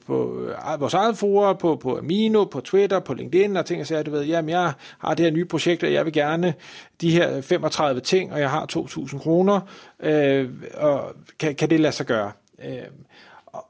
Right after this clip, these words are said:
og s-, svarene er altid, jo, det, det kan godt være, at du kan finde en eller anden seksten-årig,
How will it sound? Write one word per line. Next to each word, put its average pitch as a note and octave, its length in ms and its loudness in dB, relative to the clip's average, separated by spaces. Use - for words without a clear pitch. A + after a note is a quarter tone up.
og D#3+ 340 0
s-, - 300 -4
svarene A3+ 400 2
er E3+ 360 0
altid, A3+ 400 -2
jo, F#3 220 2
det, F#3+ 120 -2
det F3+ 80 -10
kan G3 100 -2
godt G#3 140 4
være, G3+ 60 4
at F3+ 60 2
du F3+ 60 -4
kan E3+ 100 0
finde F#3+ 240 2
en F3+ 60 4
eller D#3 160 2
anden F3 260 -2
seksten-årig, D#3+ 1120 0